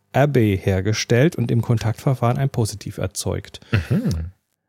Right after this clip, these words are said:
Speaker 1: Davon hätte er auch viele herstellen können und achtzehnhundertvierundvierzig hat er das mit seinem Buch The Pencil of Nature auch gemacht. Dieses gilt als erstes Fotobuch. Die Kontaktabzüge wurden jeweils einzeln eingeklebt. Also mehr als
Speaker 2: Nein.
Speaker 1: Pan-,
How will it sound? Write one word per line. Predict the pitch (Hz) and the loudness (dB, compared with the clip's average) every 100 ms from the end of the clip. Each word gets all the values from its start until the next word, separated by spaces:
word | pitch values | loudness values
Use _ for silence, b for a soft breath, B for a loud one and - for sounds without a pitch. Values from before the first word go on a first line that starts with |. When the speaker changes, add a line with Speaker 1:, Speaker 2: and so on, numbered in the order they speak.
| - | -12
Speaker 1:
Davon | 117 143 160 302 185 147 | -4 0 2 2 2 4
hätte | 131 170 180 165 - | 4 4 2 0 0
er | 135 143 - | 2 2 0
auch | 127 139 - | 0 0 -2
viele | - 147 165 | -2 2 4
herstellen | 160 165 - 127 120 | 4 2 2 2 2
können | - 127 117 | 2 2 2
und | 113 | 0
achtzehnhundertvierundvierzig | 123 127 139 120 147 175 151 147 156 127 | -2 0 0 2 2 4 2 2 0 0
hat | 127 | 0
er | 143 | 2
das | 143 139 | 2 0
mit | 127 | 0
seinem | 135 127 113 | 2 2 2
Buch | 143 220 - 131 | 2 0 0 2
The | 147 | 2
Pencil | 143 165 190 208 190 | 2 2 2 2 2
of | 156 147 | 0 2
Nature | 143 180 - 175 | 2 2 0 -2
auch | 139 151 - | 0 -2 -2
gemacht. | 160 147 107 - - - B B B B - | -2 0 0 -2 -10 -18 B B B B -2
Dieses | 131 180 185 | 0 2 2
gilt | - 147 | 2 4
als | 160 151 | 4 4
erstes | 123 131 151 147 | 2 2 0 -2
Fotobuch. | - 220 233 131 107 107 - | 0 2 4 2 4 0 0
Die | 120 | -2
Kontaktabzüge | - 113 180 - 127 - 123 120 123 | 0 2 2 2 0 0 0 0 2
wurden | 120 120 | 4 4
jeweils | 110 131 170 - | 2 2 2 0
einzeln | 95 101 - 156 | -2 -2 -2 -2
eingeklebt. | - 151 127 - 104 90 - | 0 0 0 0 -4 -4 -6
Also | - | -4
mehr | 98 104 101 98 | 0 4 6 6
als | |
Speaker 2:
Nein. | 95 120 151 131 92 87 | 6 4 2 0 0 0
Speaker 1:
Pan-, | 127 131 | 0 0